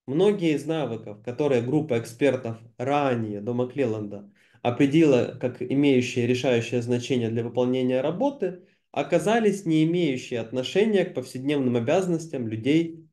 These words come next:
опрошенных компанией Маклелланд. То есть, э, многие компании до сих пор так делают, у них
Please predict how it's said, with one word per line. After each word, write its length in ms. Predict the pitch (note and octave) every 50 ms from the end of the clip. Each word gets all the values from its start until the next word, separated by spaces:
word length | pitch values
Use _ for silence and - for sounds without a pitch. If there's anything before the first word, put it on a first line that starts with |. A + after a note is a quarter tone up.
| _ _ _ _ -
опрошенных 540 | A#2 A2+ A#2 C3+ D#3 D#3 - C#3+ B2 A#2+ -
компанией 560 | A#2+ A2+ A2 A#2 B2+ C3+ C3+ B2+ B2+ B2 A#2
Маклелланд. 640 | A2+ B2 B2 A#2+ - A#2 G#2 G2+ G#2 - - - - - _ _ _ _ _ _ _ _ _ _ _ _ _ _ _ _
То 120 | D3+ D3+
есть, 320 | D3+ D3 D3 - - - D3+
э, 160 | C3+ C#3 C#3
многие 400 | C#3+ D#3 F#3 A#3 B3+ G#3 G3+ -
компании 440 | - D3 D3+ D3+ E3+ F3+ F3+ E3+ D3+
до 120 | C3+ C#3+
сих 240 | C#3 - F3 - -
пор 220 | - D3+ C3 B2 -
так 180 | A#2 A2+ B2+ B2
делают, 480 | D3+ G#3+ B3 A3 E3 C#3 B2 - - -
у 60 | C3
них 340 | C#3 D#3+ F#3 F#3 F#3 -